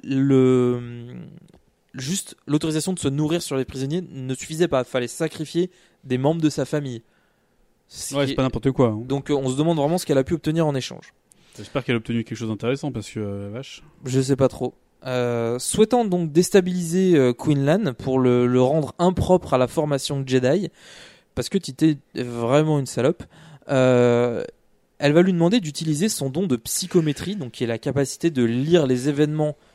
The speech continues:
Speaker 1: subis par un objet, euh, sur l'emblème de gardien de la mère de Quinlan. Il en résulte un profond traumatisme. Le jeune garçon va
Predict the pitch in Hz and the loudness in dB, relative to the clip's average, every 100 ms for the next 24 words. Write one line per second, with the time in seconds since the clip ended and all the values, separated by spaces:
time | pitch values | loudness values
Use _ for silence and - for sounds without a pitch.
0 | _ - - - 160 165 160 135 123 127 | _ -12 -8 -6 -4 -4 0 0 0 -2
1 | 123 123 151 - _ _ - - - 123 | -4 -2 -2 -4 _ _ -20 -20 -8 -4
2 | 120 120 117 110 117 123 - - 131 151 | -2 -2 -4 -8 -12 -16 -12 -2 2 4
3 | 190 180 180 170 127 123 147 156 151 156 | 4 2 2 0 -2 0 0 0 -2 -4
4 | 190 165 120 120 151 190 165 147 160 131 | -2 0 0 0 0 0 0 -2 -4 -4
5 | 113 123 _ - - - 147 156 160 247 | -6 -10 _ -20 -12 0 4 4 4 2
6 | 131 - 180 - 190 165 180 165 - 151 | -2 0 -2 -2 -4 0 2 2 -2 -8
7 | - 135 120 127 127 - 180 139 - | -8 -6 -6 -4 -4 -4 -4 -4 -4